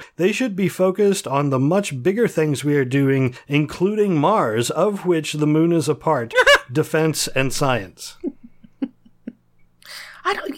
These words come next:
Speaker 2: I can't fathom what he meant. <laughs>
Speaker 1: I think what he meant is, should be focused on much bigger things that we are doing, of which moon is the part, as the bigger things we're doing. Except he's just saying,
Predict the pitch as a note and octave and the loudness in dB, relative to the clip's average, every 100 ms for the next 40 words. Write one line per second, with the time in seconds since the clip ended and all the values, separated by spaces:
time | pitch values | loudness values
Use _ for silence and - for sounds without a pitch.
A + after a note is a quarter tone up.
0 | - D#4+ - G#4+ F#4 - _ _ - C4 | -4 -4 -2 -2 -2 -8 _ _ -8 -4
1 | C4+ C4 B3 G#3+ G3+ G#3+ G3+ C#3 B2 - | -2 0 0 0 -2 -4 -2 -2 -4 -12
2 | - _ - - G#3 G3+ E3 D#3 - _ | -20 _ -12 -6 -4 -4 -6 -12 -16 _
3 | - C#3+ A#3+ C#4 C#4 G3+ D3 D3 C#3 C3+ | -4 0 2 2 2 2 2 2 2 2
4 | C3 B2+ B2+ - E3 D#3 G3+ G#3+ A3 G3+ | 4 2 0 -2 0 2 2 2 0 0
5 | E3 D#3 F3 D#3+ D#3+ E3 E3 D#3+ D3+ C3 | 2 2 0 -2 -2 0 0 2 0 2
6 | C#3+ B2+ C#3 C#3 C3+ C3 B2 - - _ | 2 2 0 2 2 0 -2 -10 -20 _
7 | - C3 D#3 D#3 D3 D3+ D#3 C#3+ C#3+ - | -4 0 0 0 2 2 2 2 -2 -2
8 | F3 G#2+ G#2 _ - - - C#3 B2 B2+ | -4 -4 -10 _ -20 -14 -2 -2 0 -2
9 | A2+ D#3 D#3 A#2+ C3 A#2 A#2 A2 A2+ A2+ | 0 0 0 0 0 0 -2 -2 -2 -2
10 | C3 D3+ A3 A3 G3 - A#3 A3+ A#3+ B3 | -2 0 -2 0 -2 0 0 0 0 2
11 | D#3+ B2 B2 | 2 2 0